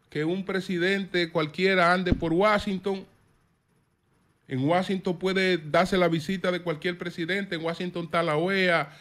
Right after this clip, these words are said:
eh, una serie de cuestiones. Es un asunto normalito en Washington, que cualquier presidente ande por,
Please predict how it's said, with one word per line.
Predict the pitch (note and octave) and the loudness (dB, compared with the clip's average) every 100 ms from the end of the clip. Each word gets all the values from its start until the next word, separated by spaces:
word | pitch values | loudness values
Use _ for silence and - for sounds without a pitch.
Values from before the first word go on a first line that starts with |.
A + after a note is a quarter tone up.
| - | -20
eh, | - C#3+ C#3 B2 - _ _ | -8 -6 -4 -8 -18 _ _
una | D3+ E3 | -4 -2
serie | E3+ F#3 F3+ | 0 0 -2
de | F3 | -2
cuestiones. | E3 F3+ F#3+ F#3 | -4 -4 -4 -4
Es | F#3+ F#3 | -4 -4
un | A3 | 0
asunto | G#3+ G3+ A3 G#3+ | 0 0 -2 0
normalito | G#3+ G#3 G3 F3 G3 D#3+ D#3 | 0 0 0 0 0 0 0
en | D#3 | 2
Washington, | D3+ D3+ B2+ B2+ | 2 0 -6 -6
que | B2+ | -6
cualquier | B2+ B2 D#3 | -4 -2 -4
presidente | E3 D#3 C#3+ D3+ D3 D3+ - _ _ _ - - | -6 -6 -2 -2 -4 -10 -16 _ _ _ -20 -6
ande | D#3 F3 E3+ D#3+ C#3+ - _ _ _ _ - | -2 -2 -2 -6 -8 -12 _ _ _ _ -4
por, | C#3+ C#3+ C#3+ C3 B2 G#2+ | 0 2 2 0 -6 -12